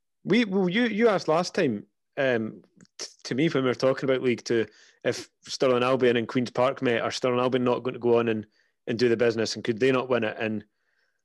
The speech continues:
I think last night showed that, that Queen's Park are just,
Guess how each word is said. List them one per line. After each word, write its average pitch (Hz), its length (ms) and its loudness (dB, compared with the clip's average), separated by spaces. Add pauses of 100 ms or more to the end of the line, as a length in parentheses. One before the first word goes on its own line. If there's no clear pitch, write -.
(200)
I 113 60 -6
think 135 220 -2
last 131 260 0
night 127 240 2
showed 120 220 0 (100)
that, - 200 -2 (120)
that - 180 -16
Queen's 127 240 0
Park 123 360 0
are 110 40 -4
just, 110 340 -6